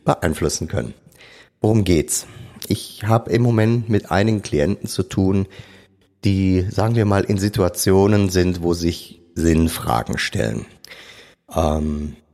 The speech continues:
ganz besonders deutlich wird das dann immer, wenn die Klienten sich äußern und sagen, „Ich weiß auch gar nicht mehr, ob das jetzt überhaupt noch weitergeht. Wie soll das überhaupt funktionieren? Äh, ich stehe da quasi vor einem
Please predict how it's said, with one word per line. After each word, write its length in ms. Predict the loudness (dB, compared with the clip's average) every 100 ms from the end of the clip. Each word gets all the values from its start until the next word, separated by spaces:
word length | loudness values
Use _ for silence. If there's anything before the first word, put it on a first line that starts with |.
| _ _ _ _ _ _ -14 -8
ganz 260 | -2 -2 -2
besonders 840 | -2 0 2 4 4 2 -2 -6 -6
deutlich 800 | 0 2 2 2 2 2 -2 -2
wird 220 | 0 2
das 140 | 0 0
dann 220 | 0 0
immer, 300 | 0 0 2
wenn 200 | 2 0
die 300 | 0 0 0
Klienten 440 | -2 0 2 2 0
sich 280 | -2 -4
äußern 380 | -2 0 0 -2
und 80 | -2
sagen, 220 | -2 -2 -2
„Ich 120 | -2
weiß 180 | 0 0
auch 120 | 0
gar 100 | 0
nicht 100 | 0
mehr, 140 | 0
ob 100 | -2
das 160 | -2 -4
jetzt 140 | -4
überhaupt 340 | 0 0 0 0
noch 160 | 0
weitergeht. 680 | 0 0 0 0 2 2 2 -4 -20 -20 -20 -20 -20 _ _ -18 -18 -20 -16
Wie 160 | -6 2
soll 180 | 4 4
das 140 | 2
überhaupt 280 | 2 0 0
funktionieren? 880 | -4 -2 0 2 4 4 2 0 -4 -10 -10
Äh, 300 | -8 -6 -6
ich 140 | -6
stehe 240 | -4 0 2
da 240 | 4 2
quasi 460 | 0 -2 -2 -2 -6
vor 320 | -4 -2 -2
einem 420 | -2 -2 -4 -6